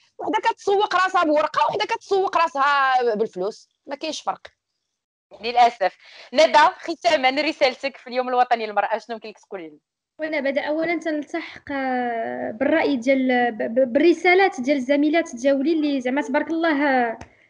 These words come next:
Speaker 3: تبارك الله، آه، قالوا ايزون تو دي، قالوا اللي كاين. المراه خصها تكون ضروري تكون مثقفه، ياك،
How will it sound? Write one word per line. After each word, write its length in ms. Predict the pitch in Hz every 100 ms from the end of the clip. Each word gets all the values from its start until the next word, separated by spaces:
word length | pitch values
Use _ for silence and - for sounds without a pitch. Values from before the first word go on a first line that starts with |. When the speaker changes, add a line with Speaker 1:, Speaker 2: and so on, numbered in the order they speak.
| _
Speaker 3:
تبارك 320 | - 285 302
الله، 220 | 349 359 294
آه، 640 | - 127 - 285 - - _ - - 254
قالوا 240 | 330 294 285
ايزون 320 | 277 330 330
تو 120 | 381
دي، 260 | 240 214 - _ _ 339 254
قالوا 200 | 349 359
اللي 180 | 311 311
كاين. 480 | 277 247 208 214 _ _ _ -
المراه 240 | 320 392 403
خصها 240 | - 370
تكون 320 | 349 349 302
ضروري 360 | 285 294 330 311
تكون 260 | - 302
مثقفه، 520 | 262 - - - 233 - _ _
ياك، 420 | - 294 254 -